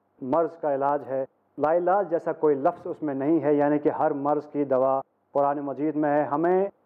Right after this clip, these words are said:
सिर्फ ज़रूरत है तो अपनी knowledge बढ़ाने की,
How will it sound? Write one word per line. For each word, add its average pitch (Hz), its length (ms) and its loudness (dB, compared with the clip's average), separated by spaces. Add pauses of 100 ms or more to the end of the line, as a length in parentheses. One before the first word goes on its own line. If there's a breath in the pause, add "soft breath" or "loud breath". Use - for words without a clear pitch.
(160)
सिर्फ - 360 -2
ज़रूरत 170 460 2
है 165 260 0 (480)
तो 156 160 6
अपनी 151 400 -4
knowledge 151 420 0
बढ़ाने 143 360 -2
की, 139 280 -6